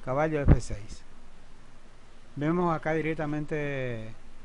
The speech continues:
tomar con el peón de G siete sería un grave error, ya que peón por y la amenaza de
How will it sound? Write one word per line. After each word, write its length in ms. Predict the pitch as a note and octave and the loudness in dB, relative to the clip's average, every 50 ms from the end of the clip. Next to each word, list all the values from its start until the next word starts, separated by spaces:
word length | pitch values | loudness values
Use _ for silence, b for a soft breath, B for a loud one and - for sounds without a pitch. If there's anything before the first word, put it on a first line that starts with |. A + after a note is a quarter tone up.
| - - - - - - - - | -10 -10 -12 -12 -12 -14 -8 -4
tomar 320 | C#3 C3 C#3 C#3+ D3+ D#3+ | -2 0 2 2 2 0
con 180 | - D#3 C#3+ C#3+ | 0 0 0 0
el 280 | C#3+ C#3 C3+ B2+ B2 B2 - - - - - - | 0 -2 -2 -4 -6 -6 -10 -16 -18 -16 -6 -2
peón 280 | - C3+ C3 D3 D#3+ D#3+ | 0 0 2 2 0 0
de 100 | D3 - | -2 -2
G 140 | - D3+ | -2 -4
siete 320 | C3 - - E3+ E3 E3 D3+ | 0 0 0 0 0 0 -2
sería 280 | C#3+ D3 C#3 C#3 C#3 | -2 -2 -2 -2 -2
un 80 | C#3+ D3 | -2 0
grave 240 | C#3 C#3+ D3 D3+ D#3 | 0 0 0 0 0
error, 300 | D3 D#3 F3+ F#3+ F#3 F#3 - E3+ D#3+ C3+ | 0 2 2 2 2 0 -4 -8 -8 -6
ya 160 | C3 C#3+ C#3+ | -4 -4 -4
que 400 | - C#3+ C#3 C#3 C3 B2+ B2 A#2+ A#2 - - | -2 -2 -2 -2 0 0 -2 -4 -6 -6 -4
peón 280 | C3 B2 B2+ C#3+ D3+ D#3 | -2 -2 -2 -2 -2 -2
por 300 | - F#3+ G3+ G#3+ G#3+ A3+ A3 - | -2 0 0 0 0 -2 -6 -6
y 560 | F3 D#3+ D3+ C#3+ C#3 C#3 C3 B2+ A#2 A2 A2 B B B B B B B B B B - - - | -6 -4 -4 -4 -4 -4 -4 -4 -4 -4 -6 B B B B B B B B B B -10 -6 -4
la 140 | D3 C#3+ C#3+ | 0 0 0
amenaza 600 | C#3+ C#3 C3+ C#3 D3+ D3+ - - D3+ C#3+ C#3 C3+ B2+ - - - C3 C3+ | 2 0 0 0 0 -2 -2 -4 -4 -6 -6 -6 -8 -10 -10 -12 -10 -10
de 260 | C#3 C#3 C3 C3 B2 | -8 -8 -8 -8 -8